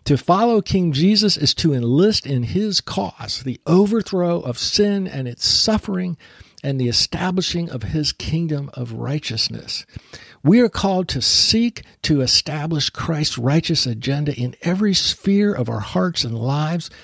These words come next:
resisted every step of the way by vicious demonic powers, but pressing on in the power of Christ out of allegiance to him, our commander-in-chief,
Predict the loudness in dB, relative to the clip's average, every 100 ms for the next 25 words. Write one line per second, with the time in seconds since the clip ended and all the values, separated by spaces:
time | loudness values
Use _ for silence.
0 | -20 -20 0 2 4 2 2 0 -2 0
1 | 0 2 2 2 2 0 -2 -2 -2 -2
2 | -2 -2 -4 0 4 4 2 -4 -8 -12
3 | -8 -6 -4 -4 -4 -2 -2 0 -2 -6
4 | -8 -14 -10 -2 0 0 2 4 4 0
5 | -2 -4 -4 -4 -2 -4 -4 -6 -2 -2
6 | 0 0 0 0 -4 -10 -8 -6 -4 -6
7 | -8 -20 -12 -4 -2 0 0 2 4 4
8 | 4 2 0 -2 -4 0 2 2 0 -4
9 | -4 -4 -2 -2 0 -2 -4 -2 0 2
10 | 2